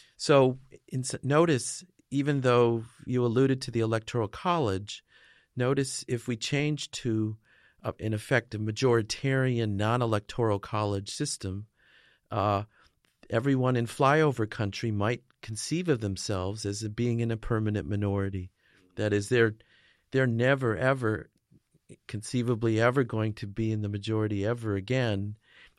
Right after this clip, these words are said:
And dot, dot, dot, dot, dot. So under the, so then we tend to think of, uh, anyway, trying to figure out what,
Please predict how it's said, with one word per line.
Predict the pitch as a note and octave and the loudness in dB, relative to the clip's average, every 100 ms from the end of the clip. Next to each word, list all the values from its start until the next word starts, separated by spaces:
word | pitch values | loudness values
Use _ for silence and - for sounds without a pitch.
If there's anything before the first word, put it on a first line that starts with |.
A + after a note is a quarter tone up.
| _ | _
And | A#2+ B2+ A#2+ G#2 G#2+ B2+ C#3 C#3 C3 - _ - - _ _ _ _ - | 0 2 2 2 2 0 -2 -2 -4 -8 _ -20 -20 _ _ _ _ -8
dot, | F2 - | -8 -8
dot, | - - - | -10 -10 -10
dot, | - - | -12 -10
dot, | - - | -14 -6
dot. | F2+ - | -4 -2
So | - C3 G2 - | 4 6 6 2
under | B2+ C3 | 2 4
the, | B2+ A2+ A2 - - | 2 -2 -8 -18 -2
so | - | 0
then | C3+ D3 C3+ B2+ - _ _ _ _ _ _ _ _ _ - | 4 4 4 -2 -12 _ _ _ _ _ _ _ _ _ -4
we | C3 | -4
tend | C3 E3+ E3+ | 0 0 0
to | |
think | C#3+ D3+ C3 | 0 -2 0
of, | A#2+ G#2+ - - | -2 -4 -14 -16
uh, | - G#2+ G#2 - - | -6 -4 -4 -6 0
anyway, | D3+ A#2+ D#2+ - _ _ - _ _ _ _ _ _ _ _ - - - _ _ | 2 2 0 -6 _ _ -20 _ _ _ _ _ _ _ _ -20 -20 -20 _ _
trying | - E3 F3 G3 | 0 4 4 4
to | |
figure | D#3+ D#3 C3 B2+ | 0 -2 0 2
out | A#2 A2 A2 - _ _ _ _ _ _ _ _ _ _ _ _ _ _ _ _ _ _ | 4 4 2 -4 _ _ _ _ _ _ _ _ _ _ _ _ _ _ _ _ _ _
what, | - C3+ C3 | 0 2 2